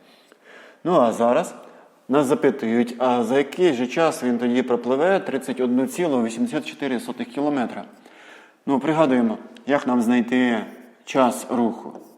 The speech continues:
Щоб знайти час руху з формули відстані, нам треба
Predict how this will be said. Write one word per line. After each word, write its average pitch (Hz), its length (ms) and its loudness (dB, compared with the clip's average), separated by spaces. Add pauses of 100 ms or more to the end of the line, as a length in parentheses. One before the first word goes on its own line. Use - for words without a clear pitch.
(140)
Щоб 113 180 -6
знайти 135 380 2
час 104 440 -4
руху 131 360 0 (320)
з 113 380 -2
формули 110 520 0
відстані, 135 460 -4 (360)
нам 127 200 0
треба 117 400 0